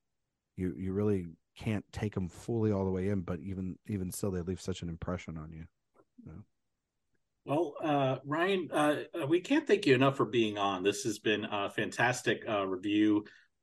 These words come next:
Speaker 2: of, uh, these, uh, of these films, and, uh, uh, I always enjoy talking with you. We always are talking, and, uh, I can't wait to, uh, uh, see you again, uh, at Middleburg, uh, this year. Hopefully, we will,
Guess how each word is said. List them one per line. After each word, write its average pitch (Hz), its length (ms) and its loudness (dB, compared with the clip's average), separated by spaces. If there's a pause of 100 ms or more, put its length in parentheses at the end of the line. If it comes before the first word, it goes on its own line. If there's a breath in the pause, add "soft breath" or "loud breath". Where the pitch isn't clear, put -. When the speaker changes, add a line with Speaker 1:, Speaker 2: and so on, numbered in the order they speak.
Speaker 2:
of, 107 380 2
uh, 104 360 4
these, 101 520 -4
uh, 95 480 0
of 104 140 -4
these 98 260 -2
films, 110 600 -2
and, 98 340 -2 (360 soft breath)
uh, 101 360 4 (180)
uh, 95 360 4 (520)
I 104 180 4
always 107 360 6
enjoy 101 260 2
talking 123 380 6
with 117 180 2
you. 113 120 4
We 104 160 6
always 104 360 4
are 101 120 2
talking, 104 500 0
and, 98 240 -2 (320 loud breath)
uh, 98 340 4
I 95 160 0
can't 117 240 2
wait 107 380 4
to, 101 260 0
uh, 104 40 -2
uh, 95 520 0
see - 240 -4
you 107 180 6
again, 110 600 4 (320)
uh, 92 360 2 (200)
at 98 240 0
Middleburg, 120 720 6
uh, 113 300 6
this 110 320 2
year. 123 200 6
Hopefully, 107 500 4
we 98 140 2
will, 95 380 2